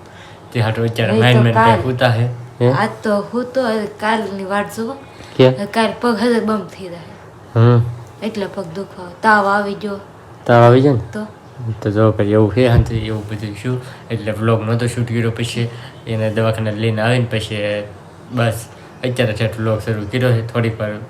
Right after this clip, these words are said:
Speaker 1: બનાવ્યો હોય એમને, પછી અત્યારે ઠેઠ બનાવ્યો છે. અને આજનો વ્લોગ કેવો લાગ્યો એ પાછો ખાસ કોમેન્ટ કરીને કહેજો. અને ચેનલમાં નવા હોય તો સબસ્ક્રાઇબ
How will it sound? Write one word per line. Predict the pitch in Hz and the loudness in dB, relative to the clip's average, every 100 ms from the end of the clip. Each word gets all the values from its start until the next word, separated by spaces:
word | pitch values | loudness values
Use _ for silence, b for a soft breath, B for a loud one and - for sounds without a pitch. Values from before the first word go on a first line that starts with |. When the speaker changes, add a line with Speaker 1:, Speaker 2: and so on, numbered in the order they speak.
| - - 131 | -20 -10 -2
Speaker 1:
બનાવ્યો | 143 151 127 | 2 2 2
હોય | 113 113 | 0 0
એમને, | 113 120 - B B B - | 0 -4 -6 B B B -8
પછી | 117 117 | -2 0
અત્યારે | 117 117 104 | 0 -2 -2
ઠેઠ | 110 107 | -4 -2
બનાવ્યો | 117 127 127 | 2 2 2
છે. | 123 123 | 0 -2
અને | 113 104 104 104 104 107 B B B B - | -4 -4 -6 -6 -6 -8 B B B B 0
આજનો | 120 117 117 | 2 4 2
વ્લોગ | 113 113 | 2 -2
કેવો | - 120 113 | 0 2 2
લાગ્યો | 113 110 113 | 2 0 -4
એ | |
પાછો | 110 107 104 120 | -4 -8 -6 -2
ખાસ | 117 - | -2 -2
કોમેન્ટ | 120 117 107 | -2 -2 -2
કરીને | 110 107 | -6 -4
કહેજો. | - 123 127 139 - - B B | -2 0 0 -4 -10 -20 B B
અને | 113 107 104 104 104 104 - | -6 -4 -4 -4 -6 -8 -4
ચેનલમાં | 113 113 107 107 | 0 0 0 -2
નવા | 110 | 0
હોય | 110 110 | 0 0
તો | - | -4
સબસ્ક્રાઇબ | - 110 - 123 | -6 -6 -2 0